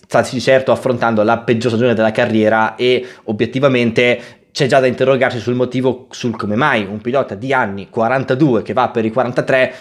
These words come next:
sia ancora a lottare con piloti che hanno la metà degli anni di lui praticamente, eh, senza portare risultati. Io capisco la passione e anche i soldi,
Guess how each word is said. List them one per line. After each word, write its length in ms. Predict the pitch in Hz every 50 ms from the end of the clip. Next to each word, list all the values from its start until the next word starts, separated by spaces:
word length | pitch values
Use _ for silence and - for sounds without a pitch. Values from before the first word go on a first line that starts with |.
| - _
sia 260 | - - 160 156 139
ancora 440 | 127 123 127 156 139 127 110 98 95
a 160 | - 120 120
lottare 540 | 117 123 127 - - 160 127 110 98 95 92
con 240 | - - 147 123 113
piloti 360 | - 120 143 135 113 - 110
che 100 | 101 -
hanno 160 | 123 110 98
la 100 | 101 135
metà 280 | 135 120 107 - 131 117
degli 200 | 95 101 104 117
anni 240 | 120 117 113 110 104
di 80 | 120
lui 260 | 135 147 127 110 98 -
praticamente, 880 | - - 104 98 - 127 - 143 151 143 110 107 110 127 135 135 127 - - - - -
eh, 220 | 127 120 113 113 113
senza 420 | 110 - - 156 143 139 - 160 -
portare 440 | - 160 170 - - 123 117 117
risultati. 560 | 120 107 107 101 113 110 113 98 90 87 - 101
Io 120 | 131 131
capisco 380 | - 139 - 151 139 - - 127
la 100 | 113 107
passione 580 | - 120 - - - 160 151 123 110 101 -
e 100 | - 101
anche 240 | 107 123 123 - 113
i 60 | 107
soldi, 520 | - - - 180 127 110 104 92 98 90